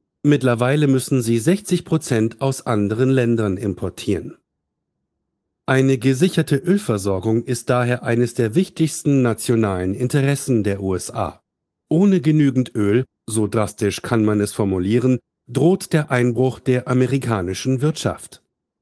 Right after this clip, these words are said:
Die Vereinigten Staaten beziehen ihr Öl hauptsächlich aus Kanada, Mexiko und Venezuela sowie von den Staaten am Persischen Golf,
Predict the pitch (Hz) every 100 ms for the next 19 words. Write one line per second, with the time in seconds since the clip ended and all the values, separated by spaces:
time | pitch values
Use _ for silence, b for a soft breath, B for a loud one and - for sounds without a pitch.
0 | _ _ _ _ _ _ - 156 147 147
1 | 151 190 - 147 - 110 107 131 131 120
2 | 120 - 127 120 113 113 120 110 101 123
3 | 110 - 113 - 104 - 107 90 - -
4 | 120 123 131 151 156 131 110 98 - 117
5 | 127 123 123 135 139 113 113 117 156 165
6 | 139 101 85 _ - 151 165 196 - 165
7 | 143 135 143 120 117 131 113 110 113 107
8 | 127 - 151 151 101 - -